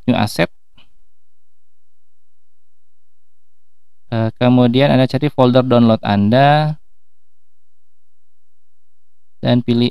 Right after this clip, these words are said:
export, export walking. Oke, kalau kita lihat di animasi ya, di sini tidak ada yang bisa kita lihat karena memang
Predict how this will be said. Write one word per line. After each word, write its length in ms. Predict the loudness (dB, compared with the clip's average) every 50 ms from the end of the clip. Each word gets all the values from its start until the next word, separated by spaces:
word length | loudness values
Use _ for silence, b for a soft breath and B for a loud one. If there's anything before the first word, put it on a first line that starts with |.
| 0
export, 480 | -6 -10 -10 -12 -10 -4 -4 -4 -4 -4 -10 -18 -12 -6 -2
export 800 | -2 -2 -4 -6 -14 -12 -12 -10 -10 -6 -2 -2 -2 -2 -2 -6
walking. 800 | -6 -2 0 0 0 0 -4 -10 -4 0 0 0 0 -2 -8 -14 -18 -18 -20 -20 -20 -20 -18 -18 -16 -16 -16 -16 -14 -10 -10 -10 -10 -10 -14 -14 -14 -14 -14 -16 -16 -18 -12 -2 2
Oke, 400 | 4 6 6 6 6 6 4 4
kalau 240 | 6 8 8 8
kita 160 | 8 6 6 6
lihat 80 | 8
di 80 | 8 8
animasi 560 | 10 10 10 8 8 6 6 4 2 2 4
ya, 80 | 4 4 2
di 80 | 0 0
sini 240 | 4 6 6 6 6
tidak 400 | 6 6 8 8 10 10 10 10
ada 240 | 10 10 8 8
yang 240 | 8 8 8 8 8
bisa 160 | 6 4 2
kita 240 | -2 -2 0 0 0
lihat 240 | 2 2 2 0 0
karena 320 | 2 2 2 4 4 4
memang 480 | 4 4 4 4 4 4 4 2 0 -2